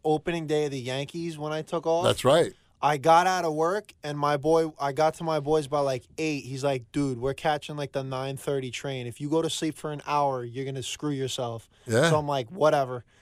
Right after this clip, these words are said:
Speaker 1: Stayed up for, like, twenty-six hours.
Speaker 2: So there
Speaker 1: Yeah.
Speaker 2: was a theory when I used to work, when I worked in, in T V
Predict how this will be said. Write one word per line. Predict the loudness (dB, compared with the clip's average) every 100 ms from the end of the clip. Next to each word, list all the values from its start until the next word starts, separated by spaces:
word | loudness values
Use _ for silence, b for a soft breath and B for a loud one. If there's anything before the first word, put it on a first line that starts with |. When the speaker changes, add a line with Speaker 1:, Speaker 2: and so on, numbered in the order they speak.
| -16
Speaker 1:
Stayed | 0 4 4
up | 2
for, | 0
like, | -6 -6
twenty-six | -8 -4 -4 -4 -6 -4 0
hours. | 0 0 -4 -8 -16 _ _
Speaker 2:
So | 6 6 6 0 -10
there | 6 8
Speaker 1:
Yeah. | 8
Speaker 2:
was | 8
a | 4
theory | 4 2 6 6 4 0 -8 -2
when | 2 4
I | 4
used | 4 2 2
to | 4
work, | 6 4 2 -6
when | -2 2
I | 4
worked | 4 4 2
in, | -2 -2 -4
in | -6 -4
T | 0 0
V | 2 2 2 -2